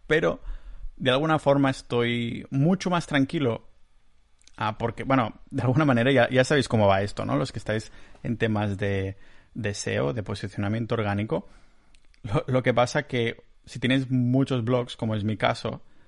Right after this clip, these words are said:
a lo mejor este se te va abajo un poco, pero después te sube un pico de tráfico en el, en otro. A nivel comercial, a nivel económico, te compensa. Ah, pero claro, a mí potencialmente, si os soy sincero, sé que la diversificación está de moda, pero a mí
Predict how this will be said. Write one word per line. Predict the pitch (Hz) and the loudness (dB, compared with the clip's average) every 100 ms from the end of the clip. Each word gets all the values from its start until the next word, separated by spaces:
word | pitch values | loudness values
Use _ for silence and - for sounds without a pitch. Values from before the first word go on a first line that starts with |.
| _ _ _ - | _ _ _ -8
a | 110 | -2
lo | 107 | 0
mejor | 104 123 127 | 0 2 2
este | 120 - 107 104 - | 2 -4 -8 -8 -14
se | - | -12
te | - | -2
va | 104 98 | 2 4
abajo | 110 113 - | 4 2 0
un | 110 | -2
poco, | 104 131 - 123 175 - - - | 4 2 4 -2 -4 -12 -20 -12
pero | - | -4
después | 113 - - 127 127 - - - - - | -4 -4 -4 -2 0 -4 -20 -20 -20 -10
te | 110 | -6
sube | - 117 | 0 2
un | 117 113 | 4 2
pico | - 135 - 123 120 | 2 0 0 0 2
de | 117 117 117 | 2 2 0
tráfico | 113 123 120 139 143 | 0 2 2 0 2
en | 117 | 0
el, | 104 - | 0 -2
en | 113 | 0
otro. | 101 - - - - - _ - | 0 -4 -16 -18 -20 -20 _ -12
A | 120 | -4
nivel | 123 151 | 0 0
comercial, | 151 156 143 - 156 139 | 2 2 2 2 6 6
a | 113 | 6
nivel | 110 127 | 2 2
económico, | 131 131 131 117 - - - - - - | 2 2 2 0 -4 -8 -10 -20 -20 -8
te | 131 | -2
compensa. | 113 104 98 135 143 - - 135 - - - _ - | 0 0 2 2 2 -2 -8 -10 -20 -20 -20 _ -20
Ah, | - - 85 - | -18 -16 -14 -10
pero | 127 117 | -4 0
claro, | 120 110 | 4 4
a | 95 | 4
mí | 107 120 139 - - - | 2 0 -2 -8 -20 -8
potencialmente, | 113 104 110 117 117 113 113 120 | -4 -2 -2 0 2 2 0 -2
si | 107 | -4
os | 98 | -2
soy | 110 | -4
sincero, | - 107 - 110 | -2 -4 -2 -2
sé | - 104 | -4 -8
que | 98 | -6
la | 95 | -4
diversificación | 101 104 - 110 104 98 107 | -2 -2 -2 -4 -2 -2 -2
está | 104 - | 0 2
de | 110 | 2
moda, | 104 104 110 | 2 2 2
pero | 107 | 2
a | 98 | 2
mí | 104 107 | 0 0